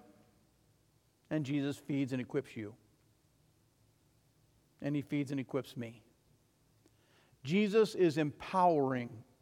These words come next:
Christians to do what comes naturally. It's nothing new. Jesus is fishing through us.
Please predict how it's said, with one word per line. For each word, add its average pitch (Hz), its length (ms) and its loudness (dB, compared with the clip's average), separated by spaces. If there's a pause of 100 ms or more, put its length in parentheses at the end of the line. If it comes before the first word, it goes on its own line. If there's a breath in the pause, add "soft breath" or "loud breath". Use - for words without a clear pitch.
(140)
Christians - 680 -2 (240)
to 147 100 -6
do 156 180 0
what 147 140 0
comes 139 200 -2
naturally. 117 380 -10 (2000)
It's - 100 -14
nothing 165 320 2
new. 131 200 -2 (920)
Jesus 151 440 0
is 120 120 -6
fishing 165 420 0
through 139 280 -4
us. - 420 -6